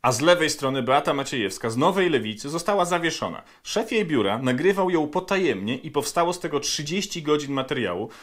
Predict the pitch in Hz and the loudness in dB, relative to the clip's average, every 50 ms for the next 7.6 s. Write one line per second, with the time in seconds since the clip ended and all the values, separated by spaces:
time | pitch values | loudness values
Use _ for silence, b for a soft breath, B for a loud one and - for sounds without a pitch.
0 | B - - 185 180 175 180 175 - - 175 - 185 160 - 170 170 180 175 160 | B -6 0 0 2 2 2 0 0 -2 -4 -4 -4 0 2 2 2 2 0 0
1 | 170 165 165 175 175 170 185 196 190 208 214 208 262 240 - 147 120 107 92 92 | 0 2 4 4 2 2 0 0 0 0 2 2 0 0 0 -2 -2 -2 -2 -4
2 | 82 - - 87 101 B B B B B 120 135 165 196 208 165 113 110 117 - | -4 -4 -6 -8 -12 B B B B B 0 2 4 4 4 2 2 0 0 -2
3 | - - - 117 120 117 135 135 139 127 113 107 107 113 110 - 151 190 233 226 | -2 -6 -10 -10 -6 -4 0 0 0 0 0 -4 -6 -6 0 4 4 6 6 6
4 | 220 214 190 - 175 - - 120 104 95 104 110 - - - 151 175 202 202 202 | 6 4 4 0 -4 -4 -4 -4 -4 -4 -6 -10 -10 -2 0 0 2 2 2 0
5 | - - 185 180 175 175 165 165 156 156 147 151 151 - 175 143 147 135 131 127 | 0 -2 -4 0 0 0 0 0 -2 -4 -4 -4 -2 -2 -2 -2 -2 -2 -2 -4
6 | 135 135 170 175 175 175 - - B B B B - 214 214 196 180 - 113 110 | -4 -4 -2 -2 -2 -2 -2 -4 B B B B -6 -2 -2 -2 0 -2 -4 -4
7 | 113 120 131 131 131 135 135 - 123 98 90 65 | -2 0 0 0 0 0 0 0 0 0 -2 -4